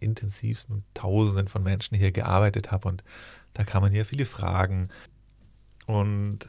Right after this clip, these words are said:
ja, da habe ich mich jetzt einfach nochmal hingesetzt und gesagt, okay, da kann man nochmal ein bisschen einen Feinschliff machen an der ganzen inneren Kind-Transformation. Also das war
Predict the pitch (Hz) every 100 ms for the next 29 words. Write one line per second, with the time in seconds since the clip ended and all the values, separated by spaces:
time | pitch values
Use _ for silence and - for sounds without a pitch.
0 | - - 127 90 - - 104 113 120 117
1 | 107 - - - - - 131 127 123 127
2 | 113 120 190 160 139 131 127 117 113 131
3 | 120 107 101 - - _ - - - 107
4 | 107 101 - - - - 101 101 - 110
5 | 92 90 - 95 90 92 - - 92 107
6 | 104 110 98 - 98 - 98 95 92 98
7 | 107 - 101 95 92 - 95 - - 101
8 | 92 - 127 107 - - 92 - - -
9 | - - - - - - - 98 98 98
10 | - - - - - - - - 95 87
11 | 87 85